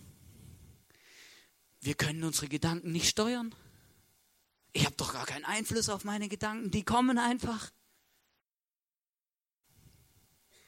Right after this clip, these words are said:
Und vielleicht stimmt es zu einem Teil, ja. Vielleicht kannst du wirklich den ein oder anderen Gedankenblitz, der in dein Hirn kommt, wirklich nicht steuern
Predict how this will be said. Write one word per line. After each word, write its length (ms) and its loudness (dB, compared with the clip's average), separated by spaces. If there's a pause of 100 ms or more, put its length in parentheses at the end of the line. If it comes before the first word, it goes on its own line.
(920)
Und 160 4
vielleicht 420 6
stimmt 380 4
es 300 0 (100)
zu 160 4
einem 220 2
Teil, 340 4
ja. 220 -6 (420)
Vielleicht 340 10
kannst 280 4
du 120 6
wirklich 380 4
den 180 2
ein 260 8
oder 220 6
anderen 360 6
Gedankenblitz, 920 6
der 140 2
in 120 2
dein 220 6
Hirn 400 6
kommt, 400 6
wirklich 460 2
nicht 300 0
steuern 580 2